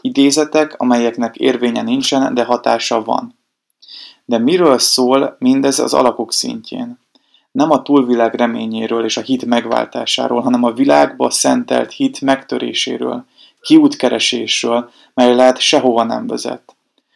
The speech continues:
A szakrális, a túlvilági, a transzcendens, ami már csak a tárgyakban van jelen, referencia nélkül. Végül a tömeg kérdése merül fel.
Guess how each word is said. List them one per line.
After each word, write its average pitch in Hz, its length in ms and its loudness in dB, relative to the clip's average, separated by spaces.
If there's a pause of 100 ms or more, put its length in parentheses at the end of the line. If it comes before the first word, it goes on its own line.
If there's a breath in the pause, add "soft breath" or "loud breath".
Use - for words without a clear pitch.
(300 soft breath)
A - 80 -2
szakrális, 170 720 0
a - 160 -4
túlvilági, 147 680 0
a 127 120 -2
transzcendens, 135 760 -4
ami 127 160 2
már 123 240 2
csak - 160 -6
a 120 120 -6
tárgyakban 120 640 0
van 117 140 -2
jelen, 131 400 0 (260 soft breath)
referencia 123 720 0
nélkül. 120 580 -6 (1300 loud breath)
Végül 143 300 6
a 147 80 6
tömeg 143 400 4
kérdése 113 520 0
merül 113 320 -2
fel. - 420 -4